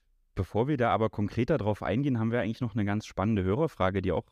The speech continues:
den einen oder anderen interessieren könnte. Da geht's noch mal um die Energiepreispauschale. Das war ja dieses Instrument, äh, bei dem eigentlich alle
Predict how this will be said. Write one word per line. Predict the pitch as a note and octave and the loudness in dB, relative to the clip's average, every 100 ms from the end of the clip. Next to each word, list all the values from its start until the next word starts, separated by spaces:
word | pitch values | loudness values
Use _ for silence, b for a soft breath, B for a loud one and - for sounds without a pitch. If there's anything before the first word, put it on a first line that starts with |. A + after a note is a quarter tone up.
| - | -6
den | E2 - | -4 -2
einen | G#2 | -2
oder | A2 | -2
anderen | F#2+ G#2+ | -2 -4
interessieren | F#2+ G2+ G2+ - B2 C3+ | -4 -6 -8 -2 0 0
könnte. | - D3 B2+ C3 | 0 0 2 0
Da | G2+ | 0
geht's | G#2 - | 0 0
noch | B2+ | 0
mal | G#2+ A2 | 2 2
um | F#2+ | 2
die | G2+ | 2
Energiepreispauschale. | F#2 F2+ D#3 - F2+ F2 - E2+ E2+ - E2+ E2+ E2+ A2 B2 | 0 0 -2 0 2 2 0 -2 -2 0 0 0 -2 -6 -10
Das | - - | -8 -2
war | G2 | -2
ja | |
dieses | G2+ G2 G2 - _ _ _ _ | 0 -2 -6 -8 _ _ _ _
Instrument, | G2+ - - F#2 G2+ B2 - | -4 -2 2 4 4 2 -2
äh, | - G2 | -2 0
bei | G2 | 2
dem | F#2 F#2+ G2 G2 F#2+ - - | 2 2 2 2 0 -6 -6
eigentlich | F2 F#2+ F#2+ - | -4 -2 -4 -2
alle | F#2+ B2 | 0 2